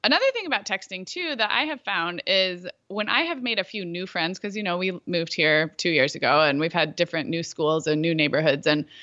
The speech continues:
so I have made a, quite a few newer friends. I have found that the people who are a little more techie and on either, whether it's social media or they're just fast messenger, you know, they're, they're texty messenger type people,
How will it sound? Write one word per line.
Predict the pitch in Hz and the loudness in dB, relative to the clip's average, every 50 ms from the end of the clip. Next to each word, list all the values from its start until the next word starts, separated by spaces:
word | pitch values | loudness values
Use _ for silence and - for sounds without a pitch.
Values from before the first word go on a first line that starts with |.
| - - - - | -20 -20 -12 0
so | - 214 | 0 2
I | 226 | 4
have | 254 254 240 | 4 2 2
made | 233 220 202 | 2 2 2
a, | 196 190 - _ | 0 -2 -6 _
quite | - - 196 185 | -8 -6 -4 -4
a | 175 | -4
few | - - 175 170 160 | -6 -8 -10 -10 -10
newer | 160 170 220 294 311 254 - | -6 -4 -2 -2 -2 -2 -4
friends. | - - 165 151 143 139 135 151 - - - | -4 -4 -2 -2 -2 -2 -4 -6 -4 0 2
I | 196 214 240 | 2 2 2
have | 240 277 262 254 | 0 -4 -8 -4
found | - 254 247 240 233 226 | -2 -2 -2 -2 -2 -4
that | 202 190 - | -6 -6 -8
the | 202 196 | -10 -10
people | - - - 269 269 - 277 285 262 | -10 -12 -12 -10 -8 -6 -6 -6 -6
who | 220 262 233 214 - | -6 -8 -8 -4 0
are | - 185 190 185 180 180 180 185 - - _ _ _ _ _ _ | 2 4 4 6 4 4 2 -2 -6 -14 _ _ _ _ _ _
a | - 170 | -8 -4
little | 175 175 185 202 | -2 0 0 0
more | 220 233 233 269 | 0 0 0 0
techie | - - 214 - - 170 160 156 165 180 - - | 0 -2 -4 -4 -4 -6 -4 -4 -2 -2 0 0
and | 165 165 151 - | 0 0 0 0
on | - 165 170 165 165 160 160 - | 0 2 2 2 2 0 -2 0
either, | - 185 185 160 - - | 0 0 2 2 0 2
whether | 175 175 170 170 | 2 2 4 2
it's | 160 127 - - | 2 0 0 0
social | 226 - - - 254 | 0 0 2 0 2
media | 254 247 240 247 233 180 | 2 4 4 4 4 4
or | 180 180 | 4 4
they're | 180 180 180 | 4 2 2
just | 175 185 185 180 - - - - | 2 0 0 0 -4 -10 -20 -20
fast | - - - 175 160 165 160 - _ - | -6 0 2 2 2 2 0 -4 _ -8
messenger, | 170 165 160 156 - 165 165 170 160 175 160 165 165 156 135 _ | -6 -6 -6 -6 -6 -8 -8 -6 -4 -2 -2 0 -2 -4 -6 _
you | - 196 | -4 -2
know, | 190 160 160 | -2 -2 0
they're, | - 170 165 165 151 - _ - | 0 0 0 0 -2 -6 _ -4
they're | 160 175 165 160 | -2 0 0 0
texty | - - - 170 - - - 175 170 170 165 160 - | 0 -2 -4 -4 -4 -6 -4 -2 -2 0 -2 -2 0
messenger | 160 160 165 - 165 165 156 170 151 | 0 -2 -2 -2 -4 -4 -2 -4 -4
type | 151 165 165 107 - | -2 -2 -4 -4 -2
people, | - 247 233 - 185 170 160 | -4 -2 2 4 4 4 4